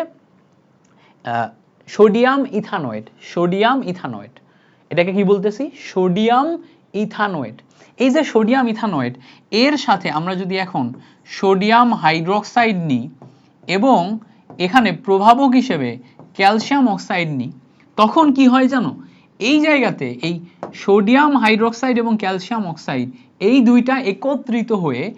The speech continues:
এটার নাম গঠন করে হচ্ছে সোডা লাইম। এইটার নাম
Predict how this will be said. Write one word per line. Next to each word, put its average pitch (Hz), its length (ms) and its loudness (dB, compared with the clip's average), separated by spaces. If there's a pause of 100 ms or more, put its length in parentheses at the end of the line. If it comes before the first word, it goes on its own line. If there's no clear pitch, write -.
(280)
এটার 208 200 -4 (100)
নাম 175 120 4 (160)
গঠন 180 220 -4 (100)
করে 196 220 -2
হচ্ছে 196 240 -8 (260)
সোডা 160 380 0 (720)
লাইম। 120 240 -4 (440)
এইটার 175 280 -4
নাম 165 120 0